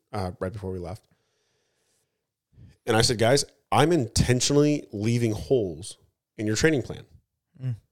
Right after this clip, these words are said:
Speaker 1: 'Cause I was like, "I want you to be in the deep end. I want you to be uncomfortable. This is not an easy job. And part of me in this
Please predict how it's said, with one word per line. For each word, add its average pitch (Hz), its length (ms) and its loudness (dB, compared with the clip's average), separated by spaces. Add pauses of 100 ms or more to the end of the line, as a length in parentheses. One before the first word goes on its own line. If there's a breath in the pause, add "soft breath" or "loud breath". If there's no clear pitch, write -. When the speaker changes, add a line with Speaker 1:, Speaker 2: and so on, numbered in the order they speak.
(800)
Speaker 1:
'Cause 127 120 2
I 127 100 6
was 117 100 2
like, 117 220 -2
"I 147 280 4 (840)
want 143 300 2
you 208 80 0
to 151 80 2
be 143 80 4
in 131 80 6
the 113 60 4
deep 135 200 -2
end. - 100 -2
I 147 100 8
want 135 300 4
you 151 60 2
to 127 60 2
be 120 80 2
uncomfortable. 110 520 -2 (340)
This 131 180 2
is 147 120 0
not 123 280 4
an 135 100 0
easy 127 220 0
job. 104 420 0 (680)
And 127 360 2
part 175 340 6
of 180 80 4
me 110 300 0
in 120 220 -2
this - 360 0